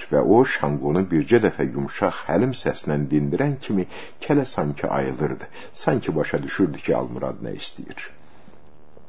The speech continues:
Onunla Şanqonun arasına nifaq o hadisədən sonra düşdü. O hadisənin baş verdiyi yerdə o şananı Şanqonun qarnına da soxa bilərdi. Amma nə isə onun əlini saxladı.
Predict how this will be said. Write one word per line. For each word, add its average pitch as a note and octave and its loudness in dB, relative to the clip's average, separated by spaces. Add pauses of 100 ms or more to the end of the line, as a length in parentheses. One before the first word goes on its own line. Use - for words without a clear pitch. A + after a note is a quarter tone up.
(600)
Onunla D#3 10
Şanqonun G2 8
arasına D#2+ 4
nifaq D#2+ 4 (300)
o B2+ 8
hadisədən D2 2
sonra - -6
düşdü. - -8 (500)
O E3 8
hadisənin A2 6
baş G2+ 6
verdiyi F2 10
yerdə D#2 4 (200)
o C#3+ 8
şananı G#2+ 6 (120)
Şanqonun F#2+ 8
qarnına E2 6
da B1+ 0
soxa C#2+ -2
bilərdi. C2+ 0 (400)
Amma G2+ 6
nə A2 4
isə - -2
onun D#2+ 2
əlini C#2 0
saxladı. - -6